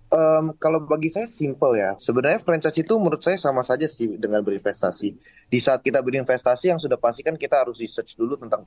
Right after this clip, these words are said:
perusahaannya ini, apakah perusahaan ini, eh, tepat untuk kita menginvestasikan, eh, eh, uang kita di tempat ini gitu ya.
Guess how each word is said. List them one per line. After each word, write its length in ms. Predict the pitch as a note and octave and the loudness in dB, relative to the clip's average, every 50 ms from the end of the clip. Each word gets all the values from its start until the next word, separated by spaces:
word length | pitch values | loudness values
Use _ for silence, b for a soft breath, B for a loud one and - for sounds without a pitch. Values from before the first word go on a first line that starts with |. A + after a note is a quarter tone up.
| _ | _
perusahaannya 400 | G#2 - - A2 G#2 G2+ G2+ G2+ | -18 -6 -2 0 0 0 -2 -6
ini, 160 | F#2+ A#2+ B2 | -8 -2 -2
apakah 320 | A2 G#2 - - - G#2 - | -2 -2 -2 -2 -4 -4 -4
perusahaan 560 | - G#2 G#2+ - - G#2+ G2 D#2+ G2+ G#2 G2+ | -4 -14 -14 -4 -2 0 2 2 2 0 -2
ini, 240 | G2+ G2+ G2 G2+ G2 _ _ _ _ _ _ _ _ _ - G#2 | -6 -18 -20 -20 -20 _ _ _ _ _ _ _ _ _ -2 0
eh, 140 | G#2+ G2+ G2 | 2 2 2
tepat 320 | - - - - F#3 F3+ - _ - - | 0 -2 0 0 0 0 -2 _ -8 -8
untuk 240 | B2+ A#2 A#2+ - - | -6 -6 -6 -6 -8
kita 400 | A#2 - A2+ A2+ A2 G#2 G#2+ - _ _ _ _ _ _ _ - | -4 0 0 2 2 0 -2 -4 _ _ _ _ _ _ _ -4
menginvestasikan, 1200 | A#2 A2+ A#2 A#2+ A2+ A2+ - A2 - - A2 G#2 - - A2 - A2+ G#2+ G#2 G#2+ G#2+ G#2+ G#2+ G2 | -4 -4 -2 -4 -6 -4 -4 -6 -4 -4 -6 -6 -6 -10 -6 0 0 0 0 0 -2 -4 -4 -4
eh, 640 | - - G#2+ G#2 G#2 G#2 G2+ G2+ G2+ G2+ G2+ G2+ F#2+ - _ _ _ - _ _ _ _ _ _ | 0 2 2 4 4 2 2 2 2 0 0 -2 -4 -6 _ _ _ -20 _ _ _ _ _ _
eh, 460 | - - G#2+ G#2 G#2 G2+ G2+ G2+ G2+ F#2+ - | -2 0 2 2 2 2 2 0 0 -2 -2
uang 240 | - A2+ A2+ G#2+ A2+ | 0 0 0 0 -2
kita 200 | - B2 - C#3+ | -8 -2 0 0
di 120 | C3 B2+ A#2 - | 0 0 -4 -6
tempat 280 | A#2 A2+ A2+ G#2+ - A#2+ | -4 -2 -2 -4 -4 -4
ini 160 | C3 C3 A#2 | -6 -4 -4
gitu 160 | A2+ F#2+ G2 | -4 -2 -2
ya. 160 | F#2+ F#2 G2 | -2 -2 -4